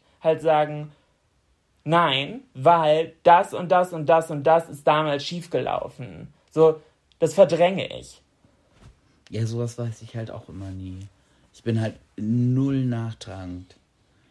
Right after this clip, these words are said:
Speaker 1: Bist du nicht?
Speaker 2: Gar
Speaker 1: Doch.
Speaker 2: nicht. Mm-mm.
Speaker 1: Doch, würde ich schon sagen.
Speaker 2: Ich bin überhaupt nicht nachtragend. Ich vergesse ja alles. Ich vergesse ja alles sofort. Bei mir ist nur das Ding, wenn die Leute es übertreiben und das Fass einmal zum Überlaufen
Speaker 1: Ja, das,
Speaker 2: gebracht,
Speaker 1: da bist du
Speaker 2: dann,
Speaker 1: ganz
Speaker 2: dann,
Speaker 1: krass.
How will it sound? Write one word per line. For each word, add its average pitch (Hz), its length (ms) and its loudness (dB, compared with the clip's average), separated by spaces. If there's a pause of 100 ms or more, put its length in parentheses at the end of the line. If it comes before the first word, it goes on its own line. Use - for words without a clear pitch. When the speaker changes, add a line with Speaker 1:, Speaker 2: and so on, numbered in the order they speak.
(240)
Speaker 1:
Bist 190 180 -4
du 165 60 -8
nicht? 156 520 -6
Speaker 2:
Gar 87 140 -8
Speaker 1:
Doch. 95 460 2 (340)
Speaker 2:
nicht. 104 180 -10
Mm-mm. 107 120 -12
Speaker 1:
Doch, 151 240 4
würde 185 140 0
ich 190 100 -8
schon 131 280 -4
sagen. - 720 -10
Speaker 2:
Ich - 140 -16
bin 117 100 -2
überhaupt 120 400 -2
nicht 104 140 -6
nachtragend. 95 560 -10
Ich 104 100 -16
vergesse 120 420 -4
ja 101 80 -10
alles. 85 460 -14 (460)
Ich - 100 -16
vergesse 139 420 0
ja 117 60 -4
alles 110 260 -6
sofort. 107 460 -4 (280)
Bei 117 140 -4
mir 151 200 0
ist 160 160 -6
nur 151 140 -6
das 127 300 -6
Ding, 147 460 -2 (440)
wenn 120 220 -2
die 120 80 -6
Leute 127 420 -2
es 123 220 -6
übertreiben 127 1040 -4
und 123 180 -8
das 117 180 -6
Fass 135 300 -8
einmal 131 480 -4
zum 127 200 -8
Überlaufen 139 320 0
Speaker 1:
Ja, 143 240 6
das, 139 160 4
Speaker 2:
gebracht, 135 200 -4
Speaker 1:
da 151 120 6
bist 143 180 0
du 135 40 4
Speaker 2:
dann, 135 120 0
Speaker 1:
ganz 135 160 4
Speaker 2:
dann, 151 220 4
Speaker 1:
krass. 123 380 0